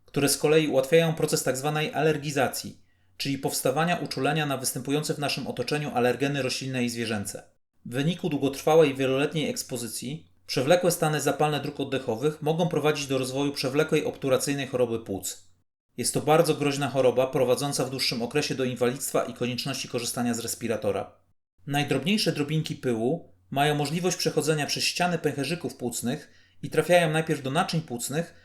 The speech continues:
a później do całego układu krwionośnego i sprzyjają powstawaniu miażdżycy. Konsekwencje są niezwykle poważne. W wyniku zmian miażdżycowych powstają takie choroby układu krążenia,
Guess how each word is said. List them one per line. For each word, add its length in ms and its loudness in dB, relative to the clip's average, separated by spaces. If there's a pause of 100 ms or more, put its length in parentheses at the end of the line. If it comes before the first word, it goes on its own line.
(200)
a 80 -6
później 320 2
do 100 2
całego 360 6
układu 300 2
krwionośnego 580 -4
i 100 -8
sprzyjają 440 0
powstawaniu 480 -4
miażdżycy. 600 -6 (720)
Konsekwencje 560 2
są 140 0
niezwykle 380 0
poważne. 520 -2 (720)
W 20 -12
wyniku 340 0
zmian 220 0
miażdżycowych 960 -2
powstają 400 0
takie 240 0
choroby 340 2
układu 340 -2
krążenia, 720 -2